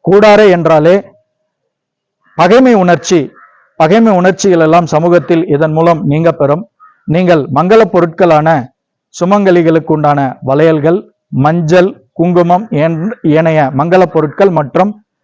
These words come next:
அக்கார வடிசல் என்று அழைக்கப்படும் பிரசாதத்தையும் பகவானுக்கு நைவேத்தியமாக அன்றைய தினம் சமர்ப்பித்து அனைவருக்கும் விநியோகம் செய்யுங்கள். இதனால் நாம் கோடான கோடி பலன்களை அடைய முடியும்.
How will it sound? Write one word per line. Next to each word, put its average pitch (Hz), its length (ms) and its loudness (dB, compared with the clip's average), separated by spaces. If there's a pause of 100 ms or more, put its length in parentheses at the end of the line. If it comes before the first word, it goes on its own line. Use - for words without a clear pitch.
(120)
அக்கார 220 460 2
வடிசல் 180 440 0
என்று 156 240 -2
அழைக்கப்படும் 151 640 -2 (100)
பிரசாதத்தையும் 170 680 0
பகவானுக்கு 156 640 -2 (380)
நைவேத்தியமாக 160 680 0
அன்றைய 151 360 0
தினம் 156 240 -2
சமர்ப்பித்து 156 720 -2 (280)
அனைவருக்கும் 175 720 -2
விநியோகம் 165 480 -2
செய்யுங்கள். 143 480 -2 (280)
இதனால் 165 540 0
நாம் 139 240 -4
கோடான 180 420 2
கோடி 147 480 -2 (440)
பலன்களை 160 560 0
அடைய 143 300 0
முடியும். 127 340 -4